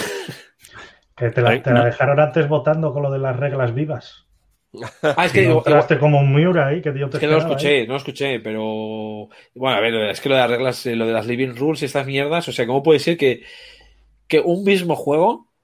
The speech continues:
Speaker 1: si uno no está al tanto de lo que pasa, te pongas a jugarlo con otro ch-, y dos están jugando a un juego que se llama igual y cada uno juega de forma diferente? O sea, y no estoy hablando del mil trescientos tres, ¿vale? Que eso es una mierda, pichar un palo.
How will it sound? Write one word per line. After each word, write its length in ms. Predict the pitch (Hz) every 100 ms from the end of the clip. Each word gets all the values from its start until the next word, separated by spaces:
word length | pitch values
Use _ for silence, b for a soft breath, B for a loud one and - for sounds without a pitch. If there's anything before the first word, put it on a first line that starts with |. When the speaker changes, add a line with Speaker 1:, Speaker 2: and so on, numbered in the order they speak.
| _ _ _ _ _ _ _ _
Speaker 1:
si 260 | - 156
uno 240 | 151 170 175
no 100 | 165
está 160 | -
al 120 | 151 127
tanto 320 | 127 113 113
de 420 | 113 110 110 110
lo 160 | 113 113
que 100 | 113
pasa, 460 | 113 143 190 240 - _ _ _ _
te 100 | -
pongas 220 | 123 160 185
a 60 |
jugarlo 420 | - 156 147 143
con 100 | 135
otro 160 | 143 170
ch-, 160 | 156 -
y 340 | 139 127 120 120
dos 180 | 120 165
están 160 | 170 190
jugando 540 | 143 127 104 101 98 -
a 80 | 143
un 100 | 180
juego 240 | - 131
que 80 | 131
se 120 | 143
llama 100 | 123
igual 400 | 117 135 220 349 _ _ _ _ _ _ _ - _
y 80 | 131
cada 160 | 143
uno 120 | 160 190
juega 220 | 196 175
de 60 |
forma 160 | 175 165
diferente? 540 | 143 - 113 98 98 - - - _ _ _ _ _ _ _ _ _ _
O 60 | -
sea, 140 | 151
y 120 | 139
no 40 | 156
estoy 140 | 175
hablando 260 | 202 202 190
del 100 | 170
mil 100 | 170
trescientos 340 | 160 160 147
tres, 180 | 123 104
¿vale? 220 | 131 196
Que 60 | 156
eso 100 | 143
es 60 |
una 160 | 139 139
mierda, 500 | 127 131 131 127 117
pichar 240 | 117 135
un 100 | 113
palo. 200 | 107 98